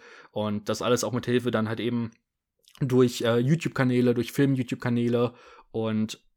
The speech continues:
klar, heutzutage ist es nicht mehr so, dass, ähm, mir von den Filmen her, also, na, wa-, was will ich damit sagen? Also ich glaube, dass, äh, filmtheoretisch mir die mir beispielsweise Cinema Strikes Back noch ganz viel beibringen könnte,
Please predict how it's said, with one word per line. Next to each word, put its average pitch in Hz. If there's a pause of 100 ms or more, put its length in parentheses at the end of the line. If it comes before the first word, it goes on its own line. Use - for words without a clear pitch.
(120)
klar, 120
heutzutage 127
ist 120
es 110
nicht 127
mehr 127
so, 120
dass, 107
ähm, 107
mir 110 (400)
von -
den 107
Filmen 151
her, 113
also, 107 (1040)
na, 156
wa-, 180
was 180
will 165
ich 139
damit 113
sagen? 87 (220)
Also 120
ich 120
glaube, 143
dass, 131
äh, 117 (220)
filmtheoretisch 135 (300)
mir 123
die 113 (360)
mir 131
beispielsweise 120
Cinema 131
Strikes -
Back 131
noch 117
ganz 143
viel 131
beibringen 110
könnte, 123